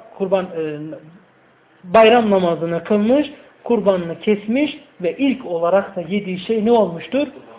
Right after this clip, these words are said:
Kurbanının eti olmuştur. Bu da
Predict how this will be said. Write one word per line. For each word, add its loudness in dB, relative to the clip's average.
Kurbanının 0
eti -2
olmuştur. 2
Bu 0
da 4